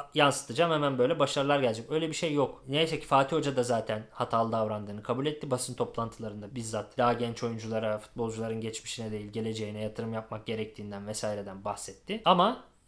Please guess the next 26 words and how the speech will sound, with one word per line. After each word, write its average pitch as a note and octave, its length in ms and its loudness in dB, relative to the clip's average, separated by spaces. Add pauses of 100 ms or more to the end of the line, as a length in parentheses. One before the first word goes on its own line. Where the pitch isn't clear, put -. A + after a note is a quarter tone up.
(100)
yine D#3+ 340 0
hazır C4+ 300 6
oyuncu A3 300 4
istiyor A2+ 360 -4 (140)
devre B2 220 6
arası A2 280 -2
geldiğimiz G2+ 420 -6
zaman. G2 200 -12
Yine F#3 300 0
Visca'dan, E3 460 0
İrfan F#3+ 320 0
Can'dan F#3 380 0
bahsediyor. G#2+ 480 -2 (280)
Yani B2 180 -4
Gençler F#3+ 440 2
Birliği'ndeki F#3+ 440 -2
İrfan F3 280 0
Can'ı F3+ 220 0
değil, F3 160 2
hazır F3 480 2 (180)
Başakşehir'in C#3+ 720 0
milli E3 280 -2
futbolcu G#2 560 -6 (360)
olmuş, D3+ 400 6
yükselmiş, B2+ 600 -2
pişmiş. - 540 -6